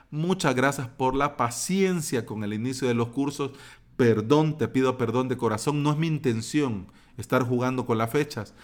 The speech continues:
pero yo juraba que ya tenía resuelto lo de la pasarela de pago, pero no. Así que ahora ya veo que ya se va solucionando porque tu checkout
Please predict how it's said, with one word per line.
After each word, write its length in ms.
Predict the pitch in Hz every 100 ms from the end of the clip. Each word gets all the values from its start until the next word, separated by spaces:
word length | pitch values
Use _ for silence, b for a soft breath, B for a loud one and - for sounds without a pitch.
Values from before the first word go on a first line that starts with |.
| B B -
pero 160 | 120
yo 160 | 117 139
juraba 460 | 147 131 139 127
que 80 | 120
ya 120 | 110
tenía 300 | 113 104 113
resuelto 460 | 104 98 110 107 107
lo 100 | 98
de 60 | 92
la 140 | 90
pasarela 380 | 87 95 101 101
de 100 | 98
pago, 380 | 120 123 123 -
pero 320 | 101 82 78
no. 320 | 87 87 - B B B B
Así 220 | 107 123
que 100 | 117
ahora 380 | 120 123 147 151 117
ya 160 | 117 117
veo 300 | 123 131 131
que 140 | 113
ya 180 | 123 123
se 140 | 131
va 120 | 120
solucionando 680 | 120 131 127 123 123 147 135
porque 260 | 120 117 120
tu 160 | 120
checkout 560 | 117 123 - 131 139